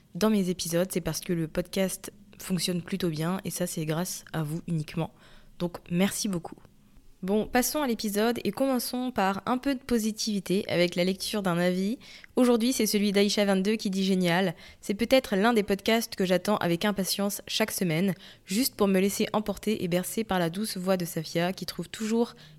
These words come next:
les bons mots pour nous motiver et nous booster. Le contenu intéressant est, est intéressant et travaillé. On apprend toujours des choses, donc merci à toi. »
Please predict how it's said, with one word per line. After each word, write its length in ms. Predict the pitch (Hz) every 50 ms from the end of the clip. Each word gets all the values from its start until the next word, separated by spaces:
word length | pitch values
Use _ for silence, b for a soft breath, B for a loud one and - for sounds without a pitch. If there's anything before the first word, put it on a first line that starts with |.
| B -
les 180 | 175 196 247
bons 140 | 226 202 196
mots 180 | 185 185 202 220
pour 180 | 220 - 185
nous 120 | 180 175 175
motiver 540 | 185 196 196 - - 180 170 185 214 - - -
et 80 | - 214
nous 120 | 208 196
booster. 360 | 175 165 156 - - - - B B B B B B B B -
Le 100 | 185 202
contenu 400 | 196 233 226 220 - 240 226 - -
intéressant 640 | 196 208 196 - 202 185 175 165 - 190 190 202 208
est, 200 | - 180 - - - - - - - -
est 140 | 202 214 -
intéressant 600 | 185 170 - 180 170 160 156 - - 175 185 196 - -
et 60 | 185
travaillé. 540 | - - - 180 160 151 147 143 147 - 214 B B B B B B B -
On 120 | 170 185
apprend 320 | 180 180 180 - - 214
toujours 280 | 214 - 202 185 196 196
des 120 | 175 156
choses, 340 | 147 - - 165 170 190 190 - -
donc 300 | - 165 165 170 - - -
merci 380 | - 175 185 - - - - 190
à 60 | 165
toi. » 220 | - - - -